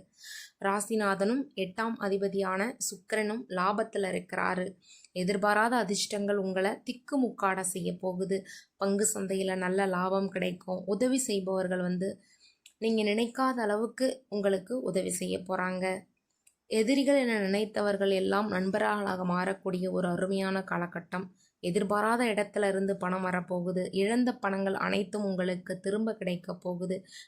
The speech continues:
விட்டதை பிடிக்கும் யோகம் உள்ளது. பணம் திரும்ப கிடைக்க உதவிகரமான ஆட்கள் வந்து சேருவாங்க. பண விஷயங்கள்ல உங்களுக்கு வெற்றியை தரக்கூடிய ஒரு அருமையான மாதமா இந்த செப்டம்பர் மாதம் அமைஞ்சிருக்கு.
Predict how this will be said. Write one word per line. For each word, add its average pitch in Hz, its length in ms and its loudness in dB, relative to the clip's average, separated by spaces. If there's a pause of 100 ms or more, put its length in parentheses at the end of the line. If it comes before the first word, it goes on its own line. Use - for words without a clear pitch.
விட்டதை 214 440 0
பிடிக்கும் 196 480 0
யோகம் 190 400 0
உள்ளது. 185 360 0 (120)
பணம் 220 340 2
திரும்ப 214 340 -2
கிடைக்க 190 440 -4
உதவிகரமான 202 760 0
ஆட்கள் 190 420 -2
வந்து 180 220 0
சேருவாங்க. 180 520 -2 (480)
பண 202 240 2
விஷயங்கள்ல 196 640 0
உங்களுக்கு 185 480 -4
வெற்றியை 220 420 0
தரக்கூடிய 185 580 -6
ஒரு 180 160 0
அருமையான 202 540 0
மாதமா 180 480 -2
இந்த 175 220 -4
செப்டம்பர் 180 540 -6
மாதம் 180 360 -2
அமைஞ்சிருக்கு. 175 640 -6